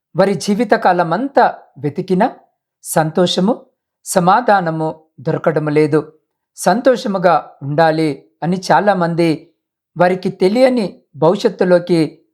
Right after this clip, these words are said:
అడుగుపెట్టారు. వారి జీవితాలు కనుమరుగైపోయాయి. ప్రియులారా, సమృద్ధిగా కలుగుటకు నేను వచ్చితినని మీతో నిశ్చయముగా చెప్పుచున్నాను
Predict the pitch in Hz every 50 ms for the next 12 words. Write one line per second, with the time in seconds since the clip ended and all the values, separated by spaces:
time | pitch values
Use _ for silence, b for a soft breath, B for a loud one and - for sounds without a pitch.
0 | _ _ _ _ - 156 147 165 156 185 190 - 156 151 - 160 147 147 151 147
1 | - _ _ _ _ _ _ _ _ - 170 160 170 180 185 - - - 208 196
2 | 226 - - 180 170 170 170 165 151 - - _ _ _ _ _ - - 156 151
3 | 160 165 170 160 156 143 139 156 151 147 151 160 151 151 151 151 147 139 - -
4 | _ _ _ _ _ _ _ _ _ _ - - 151 156 151 156 151 165 190 233
5 | - - - _ _ _ _ _ - - 185 175 196 233 233 180 175 214 190 185
6 | 175 143 - - - _ - - 160 151 156 170 180 170 - 185 185 - 254 262
7 | - - _ _ _ _ _ _ _ - 180 175 190 226 262 254 233 170 165 180
8 | 180 - 277 254 - 269 214 196 190 190 180 160 165 170 165 190 208 214 170 151
9 | - - - - 175 160 165 147 160 156 151 - - 143 - 160 - - 170 151
10 | 151 151 147 151 151 151 143